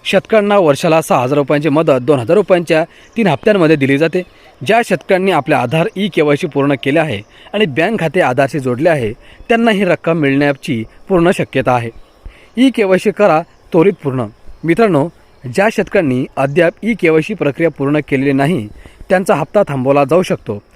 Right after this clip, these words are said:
योजनेचा लाभ केवळ पात्र शेतकऱ्यांपर्यंतच पोहोचावा आणि गैरव्यवहार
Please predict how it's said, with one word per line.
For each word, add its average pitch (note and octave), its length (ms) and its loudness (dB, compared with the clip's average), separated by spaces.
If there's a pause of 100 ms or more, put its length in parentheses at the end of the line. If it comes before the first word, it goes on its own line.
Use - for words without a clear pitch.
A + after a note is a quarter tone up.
(280)
योजनेचा E3 460 2
लाभ F3+ 200 2 (100)
केवळ E3 160 2
पात्र D#3 400 0
शेतकऱ्यांपर्यंतच E3 680 -2
पोहोचावा C#3 580 0 (300)
आणि G#3 120 0
गैरव्यवहार F#3+ 680 2